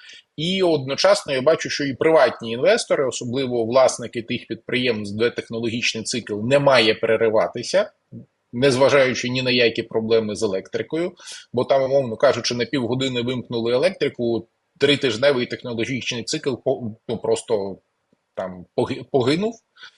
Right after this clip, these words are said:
і, е, результати тритижневого, а то і п'ятитижневого, м, е, періоду зусиль пішли на нівець. А тому такі компанії і муніципальні компанії зараз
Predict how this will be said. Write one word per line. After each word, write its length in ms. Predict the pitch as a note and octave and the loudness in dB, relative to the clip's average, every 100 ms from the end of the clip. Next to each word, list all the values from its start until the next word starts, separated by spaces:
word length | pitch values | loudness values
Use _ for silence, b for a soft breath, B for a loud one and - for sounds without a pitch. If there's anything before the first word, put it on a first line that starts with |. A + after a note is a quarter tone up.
| B - | B -4
і, 320 | C3 C3 C3+ | 0 2 2
е, 400 | B2 B2+ B2+ B2 | 4 6 8 6
результати 500 | B2+ B2 B2 D3+ C#3 | 4 0 2 2 2
тритижневого, 800 | B2+ C3 B2+ G#2 C3+ C#3 A2+ A#2 | -2 -2 -4 -2 0 2 2 0
а 40 | |
то 180 | A2+ B2 | 0 -2
і 80 | A#2 | -4
п'ятитижневого, 1080 | - A2+ C3+ B2+ G#2+ A#2+ B2 A2+ A2+ G#2+ G#2 B B _ | -2 -2 -2 -6 -6 -4 -4 2 4 2 0 B B _
м, 180 | A2 A2 | -8 -2
е, 600 | G#2+ A2 A2 G#2+ G#2+ G#2+ - | 2 4 4 6 6 4 2
періоду 460 | B2+ B2+ B2 A#2 A2 | 0 2 0 -2 -4
зусиль 380 | A2+ - D#3 D#3 | -4 -4 -4 -4
пішли 640 | A#2+ - B2 C3+ B2+ A2 _ | -4 -2 -2 0 0 -4 _
на 280 | B2 G#2+ A2+ | -10 -4 -2
нівець. 460 | A2 G2 - - - B B B B | -2 -4 -6 -18 -18 B B B B
А 260 | - G#2+ A2 | -2 2 2
тому 560 | - C3+ F#3+ F#3 D3+ - - | 0 -2 0 0 -2 -6 -2
такі 480 | D3+ - F#3 B2+ - | -2 0 -2 -2 -2
компанії 960 | D3+ C3+ E3 D3+ C#3 A2+ A2 G#2 G#2+ - | -4 0 0 2 2 0 -2 -2 -4 -6
і 100 | C#3 | -6
муніципальні 800 | C3 C3 C3+ C#3 - C#3 B2 A2+ | -4 -8 -6 -6 0 0 0 -4
компанії 640 | B2 B2 F#3 B3 A3 C#3 | -6 -4 -2 -2 -2 0
зараз 560 | B2 F3 F3+ D#3 - | 4 4 4 0 -4